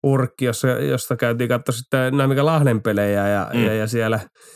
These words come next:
Speaker 1: siellä oli halli täynnä, niin sitten oli nuorten peleissäkin, niin halli oli täysi ja kova tunnelma, niin, niin ja tota, kyllähän se oli, se oli tota, ikimuistoisia niinku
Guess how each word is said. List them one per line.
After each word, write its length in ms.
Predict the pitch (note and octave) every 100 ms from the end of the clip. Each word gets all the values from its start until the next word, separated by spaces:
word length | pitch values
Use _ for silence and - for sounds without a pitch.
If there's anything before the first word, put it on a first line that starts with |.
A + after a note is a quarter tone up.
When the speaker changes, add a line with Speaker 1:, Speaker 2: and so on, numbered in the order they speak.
| - - _ _ -
Speaker 1:
siellä 240 | - C#3+ C3
oli 120 | A#2+
halli 280 | B2 A#2 A2
täynnä, 260 | A2+ G#2+
niin 100 | A2
sitten 240 | A2+ - A#2
oli 100 | A#2+
nuorten 420 | B2+ A#2 G#2+ G2+
peleissäkin, 520 | G#2+ G2+ G2+ A2 G#2 A2
niin 140 | A2
halli 260 | A#2+ A2 G#2+
oli 160 | G#2
täysi 380 | G2+ A2+ G#2+ G2+
ja 60 | G2+
kova 280 | A#2 G#2 G2+
tunnelma, 680 | A#2 G#2+ G#2 F#2 G2 G2
niin, 300 | F#2+ F#2+ D#2
niin 180 | E2 F2+
ja 100 | F#2+ G2+
tota, 320 | G#2+ G#2 G#2+ - -
kyllähän 240 | A#2+ A2
se 160 | G#2 A#2+
oli, 220 | A2 G#2 - _ _ _ _ -
se 160 | - -
oli 160 | A2 G#2
tota, 480 | - G#2 - A2 G2 _ _ _ _ _ _ -
ikimuistoisia 880 | C#3+ C3+ A2+ A2 G2+ A2 - A2
niinku 280 | G#2+ G#2 A2+